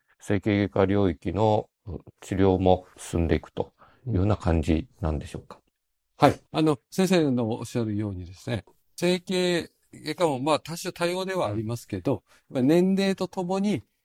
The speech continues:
Speaker 2: 変性、対抗していく疾患というのは少なからずあるんですね。
Speaker 1: はい。
Speaker 2: そのさっき言ってた関節の変形性関節症、軟骨がなくなっていく、あるいは骨が脆くなっていく。それは、え、まるでですね、例えば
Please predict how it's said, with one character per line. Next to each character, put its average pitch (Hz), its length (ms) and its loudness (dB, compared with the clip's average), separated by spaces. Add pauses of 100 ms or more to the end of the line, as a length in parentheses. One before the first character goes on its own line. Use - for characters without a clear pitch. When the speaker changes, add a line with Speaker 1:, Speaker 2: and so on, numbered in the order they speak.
(120)
Speaker 2:
変 139 240 0
性、 131 220 0
対 123 240 -4
抗 127 220 -4
し - 80 -8
て 123 120 -4
い 110 60 -2
く 101 120 -10
疾 - 240 -12
患 101 180 -6
と - 100 -12
い 104 40 -6
う 110 40 -6
の 160 100 -2
は 165 140 2 (300)
少 - 220 -8
な 139 100 0
か 127 140 0
ら 107 80 -2
ず 85 160 -16
あ - 100 -20
る 82 80 -4
ん - 40 -4
で - 100 -20
す - 180 -14
ね。 160 80 0
Speaker 1:
は 202 60 0
い。 - 100 -14
Speaker 2:
そ - 180 2
の 120 120 4
さ 120 120 2
っ 113 40 -2
き - 100 -12
言 104 100 -4
っ - 40 -10
て 101 120 -10
た - 220 -14 (480)
関 120 240 2
節 104 320 -4
の 104 120 0
変 101 200 0
形 98 140 -2
性 101 160 -4
関 90 200 -6
節 - 260 -10
症、 104 140 -10
軟 113 200 0
骨 107 240 -6
が - 80 -8
な 98 120 -6
く - 120 -8
な 101 140 -6
っ - 20 -12
て - 180 -12
い 101 80 -12
く、 - 180 -14
あ 117 60 0
る 127 80 4
い 127 60 4
は 101 80 0
骨 120 240 0
が 98 120 -2
脆 98 240 -4
く - 120 -14
な 101 80 -10
っ 95 40 -14 (120)
て 113 100 -10
い 101 60 -14
く。 - 200 -20 (520)
そ - 120 -10
れ 185 60 -2
は、 180 200 0 (300)
え、 131 140 -6
ま 135 200 -2
る 285 80 -2
で 220 140 -2
で 107 100 -4
す - 160 -14
ね、 - 80 -18 (220)
例 175 80 6
え 196 40 6
ば 156 220 6